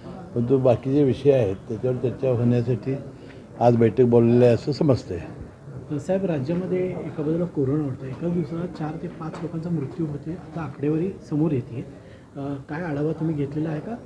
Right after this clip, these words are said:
Speaker 2: काय परिस्थिती आहे
Speaker 1: हे बघा, दरवेळेला मंत्रिमंडळाच्या बैठकीत सुद्धा याचा आढावा असतो आणि दरवेळेला आम्ही सुद्धा व्हीसी, व-, व्हीसीद्वारे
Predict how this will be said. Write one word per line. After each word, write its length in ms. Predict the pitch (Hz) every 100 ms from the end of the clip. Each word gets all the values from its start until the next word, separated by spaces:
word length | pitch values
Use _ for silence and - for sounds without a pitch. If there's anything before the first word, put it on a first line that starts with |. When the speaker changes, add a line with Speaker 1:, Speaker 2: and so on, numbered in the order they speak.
| - -
Speaker 2:
काय 120 | 185
परिस्थिती 420 | 180 147 - 135
आहे 140 | 127
Speaker 1:
हे 60 | 117
बघा, 420 | 107 107 101 113
दरवेळेला 840 | 117 98 120 127 127 120 113 113 120
मंत्रिमंडळाच्या 760 | 120 107 98 120 113 110 117
बैठकीत 440 | 110 98 110 98 101
सुद्धा 260 | 101 113
याचा 340 | 107 98 98 95
आढावा 240 | 95 87
असतो 340 | 87 - 104 110 - - - 123 110 - - - - -
आणि 140 | 110 110
दरवेळेला 840 | 92 120 123 127 120 113 113 120
आम्ही 220 | 110 117
सुद्धा 220 | 98 107
व्हीसी, 640 | 123 104 95 - 117 104 101
व-, 420 | 101 104 107 90
व्हीसीद्वारे 680 | 92 98 - 110 110 107 90